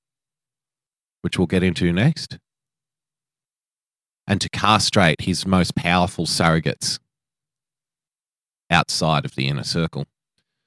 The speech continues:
We also got this news over the weekend. U S House panel issues eighty-one document requests in Trump obstruction probe. A U S congressional panel said on Monday that it had served document requests on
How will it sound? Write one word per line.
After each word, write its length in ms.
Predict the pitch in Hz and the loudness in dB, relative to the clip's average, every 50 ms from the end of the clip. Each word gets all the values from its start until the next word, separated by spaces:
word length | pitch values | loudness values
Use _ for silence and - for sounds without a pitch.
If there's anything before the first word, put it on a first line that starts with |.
| _ _ _ _ _ - | _ _ _ _ _ 0
We 100 | 98 107 | 2 4
also 280 | 110 107 - 113 101 | 4 4 4 2 0
got 180 | 90 98 92 - | 0 0 -2 -2
this 180 | 98 95 - | -2 -4 -2
news 280 | - 95 87 85 80 90 | -2 -2 -2 0 0 0
over 160 | 82 80 78 | -2 -2 -2
the 80 | 82 80 | -2 -2
weekend. 340 | 80 80 78 - 80 76 76 - _ _ _ _ _ _ _ _ _ _ _ _ _ _ _ _ _ _ _ _ _ _ _ - | -2 -2 -2 -2 -4 -4 -4 -8 _ _ _ _ _ _ _ _ _ _ _ _ _ _ _ _ _ _ _ _ _ _ _ 2
U 180 | 117 165 226 | 2 4 4
S 140 | 208 175 - | 4 2 0
House 280 | - 123 131 123 120 - | 2 4 4 4 2 0
panel 480 | - - 123 131 127 113 107 107 113 - - | -2 0 0 2 2 2 0 0 -2 -2 0
issues 460 | 131 113 - - 113 107 101 85 - _ - | 0 0 2 2 2 2 0 -2 -4 _ 0
eighty-one 640 | 113 127 160 147 139 143 135 127 123 120 123 120 107 | 0 2 2 2 2 2 4 4 4 4 4 2 2
document 460 | 110 107 110 - 127 117 107 95 85 | 4 2 2 2 0 0 0 0 0
requests 560 | 90 85 - - - 90 87 - - - - | -2 -2 -2 0 0 0 2 2 0 -2 -2
in 180 | - 110 90 85 | -2 -4 -4 -4
Trump 380 | 80 - - 107 110 117 - - | -2 0 2 2 2 2 0 -2
obstruction 720 | - 101 82 - - - - 101 95 - - - 95 92 | -4 -4 -2 -2 -4 -2 0 -2 0 0 0 0 0 -2
probe. 380 | 82 - 85 73 67 65 62 - - _ _ _ _ _ _ _ _ _ _ _ _ _ _ _ _ _ _ _ _ _ _ _ _ _ _ _ _ _ _ - | 0 0 0 0 0 -2 -4 -8 -14 _ _ _ _ _ _ _ _ _ _ _ _ _ _ _ _ _ _ _ _ _ _ _ _ _ _ _ _ _ _ 0
A 40 | 104 | 4
U 180 | 113 135 180 | 6 6 6
S 100 | 190 160 | 6 6
congressional 560 | - - 139 120 117 117 120 - - 104 98 87 | 4 2 0 2 2 2 2 2 2 0 0 0
panel 300 | - 101 104 101 101 95 | 0 0 0 0 0 2
said 180 | - - 104 | 2 4 4
on 140 | 95 90 87 | 4 2 2
Monday 440 | 92 98 101 101 98 87 78 80 92 | 2 2 2 2 2 2 2 2 4
that 160 | 98 101 90 | 2 2 2
it 120 | 92 90 | 0 -2
had 260 | 87 87 87 92 85 - | -2 -2 -2 -2 -2 -2
served 540 | - - - 113 117 127 135 139 127 - | -4 0 2 4 4 6 4 4 2 2
document 400 | - 104 104 - - 98 95 85 | 0 0 0 0 -2 -4 -4 -4
requests 360 | 85 85 - - 90 85 - - | -6 -6 -4 -2 -2 -2 0 -2
on 140 | 85 85 | -2 -2